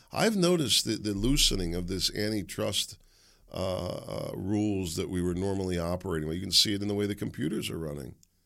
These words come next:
You know, the things that they're doing now, there was a time when they were, they were sued for these things. So, uh, it's a problem.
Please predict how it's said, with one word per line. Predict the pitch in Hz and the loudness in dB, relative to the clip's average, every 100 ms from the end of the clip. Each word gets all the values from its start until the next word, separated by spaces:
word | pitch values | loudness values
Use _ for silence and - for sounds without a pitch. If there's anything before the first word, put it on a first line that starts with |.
| _ _ _ _ _ _ _ _ - | _ _ _ _ _ _ _ _ -6
You | 101 | -2
know, | 101 | -2
the | 107 | -2
things | 113 135 127 | -2 0 0
that | 117 | 2
they're | 123 | 0
doing | 101 120 117 | 2 2 2
now, | 113 143 151 | 2 2 0
there | 117 | 0
was | 95 | -2
a | 101 | -4
time | 117 107 117 | 0 2 2
when | 117 | 2
they | 113 | 2
were, | 113 123 | 0 -2
they | - | -4
were | 110 | -2
sued | 107 - 131 196 196 | 2 2 4 0 -2
for | - | -4
these | 107 82 - | -4 -2 -2
things. | - 64 50 50 - _ _ _ _ - _ _ _ _ _ _ _ _ _ | -2 -6 -8 -14 -18 _ _ _ _ -20 _ _ _ _ _ _ _ _ _
So, | - - 127 120 117 120 - - | 2 6 6 6 4 0 -8 -14
uh, | - 82 - - - | -12 -12 -14 -14 -6
it's | 120 - | 2 2
a | 131 | 2
problem. | 175 254 80 73 - | 0 0 0 -4 -12